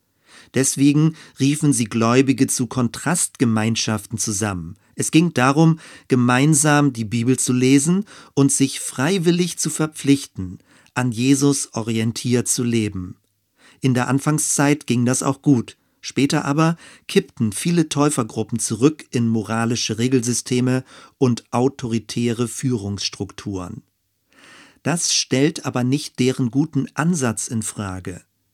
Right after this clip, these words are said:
Es macht nur deutlich, wie schwierig es ist, eine Glaubensgemeinschaft zu formieren, die auf Gleichberechtigung, Flexibilität, gegenseitiger Achtung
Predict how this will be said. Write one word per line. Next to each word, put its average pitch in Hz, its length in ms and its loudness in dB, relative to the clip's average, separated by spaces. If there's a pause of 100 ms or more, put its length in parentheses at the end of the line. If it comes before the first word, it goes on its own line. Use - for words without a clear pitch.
Es - 160 -6
macht 139 260 0
nur 139 140 4
deutlich, 123 640 -2 (340)
wie 120 180 -2
schwierig 196 600 0
es - 160 -4
ist, - 400 -8 (340)
eine 123 320 0
Glaubensgemeinschaft 123 1040 0
zu 117 100 -6
formieren, 127 640 0
die 117 180 -6
auf 107 320 -6
Gleichberechtigung, 127 1080 -4 (280)
Flexibilität, 117 1080 -2 (320)
gegenseitiger 113 800 -4
Achtung 127 500 0